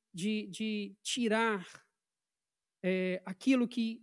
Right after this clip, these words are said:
um dia foi de errado em nós, para que pudéssemos praticar coisas coerentes, coisas certas, que possamos praticar algo como nós chamamos de boas obras.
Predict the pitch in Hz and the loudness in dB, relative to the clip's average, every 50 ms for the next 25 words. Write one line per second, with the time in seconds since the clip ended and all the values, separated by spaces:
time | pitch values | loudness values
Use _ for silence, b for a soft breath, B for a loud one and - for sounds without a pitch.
0 | _ - 214 226 214 185 - - 285 294 285 226 - - 226 214 208 170 196 185 | _ 2 2 4 4 2 2 2 2 4 4 2 0 0 -2 0 0 0 0 -2
1 | 160 175 175 170 160 170 165 170 175 180 185 196 202 196 - - _ _ _ _ | -2 -2 -4 -2 -2 -2 -2 -2 -2 -2 -2 -4 -6 -8 -12 -16 _ _ _ _
2 | _ _ _ _ _ _ _ _ - 190 185 190 - - 180 - 180 165 190 196 | _ _ _ _ _ _ _ _ 0 0 0 0 0 -4 -6 -4 -2 -2 0 0
3 | 190 - 202 180 - - 196 185 - - - - 196 180 165 - - 202 208 208 | 0 0 -2 -2 -2 -2 -4 -4 -6 -8 -8 -6 -6 -6 -6 -4 0 0 0 2
4 | 196 208 196 - - _ _ _ _ - 220 220 214 202 196 175 180 185 - - | 0 -2 -4 -6 -10 _ _ _ _ 0 2 4 4 4 4 4 2 0 -4 -8
5 | - - 196 196 190 - 202 - - - - - - - 208 202 196 175 - - | -6 -2 -2 -2 -2 -2 -4 -4 -2 -2 -2 -2 -2 0 0 0 0 -2 -6 -12
6 | - - - - - - _ _ _ _ _ _ _ _ - - 180 - - 214 | -18 -18 -16 -14 -16 -16 _ _ _ _ _ _ _ _ -4 -4 -2 0 2 4
7 | 214 208 - - 214 202 190 - - - - 208 196 196 202 196 202 220 214 190 | 2 2 2 0 -2 -2 -2 -4 -6 -6 -4 -2 -2 0 0 0 0 0 -2 -2
8 | 226 214 - - - 220 214 214 208 208 208 202 196 - - 196 190 196 208 214 | -4 -8 -8 -8 -6 -4 -2 0 0 2 2 0 -2 -4 -4 -2 0 2 2 2
9 | 208 202 180 170 170 196 220 233 247 - b b b b b _ _ _ - 156 | 0 0 -2 -4 -4 -4 -2 -4 -4 -6 b b b b b _ _ _ -2 4
10 | 156 208 220 226 240 233 247 226 - - - - _ _ _ _ _ _ _ _ | 6 6 6 6 4 0 -4 -8 -12 -14 -18 -20 _ _ _ _ _ _ _ _
11 | _ _ _ _ - 175 170 160 147 - - - - - - - | _ _ _ _ 0 2 2 2 2 -2 -8 -16 -16 -16 -16 -18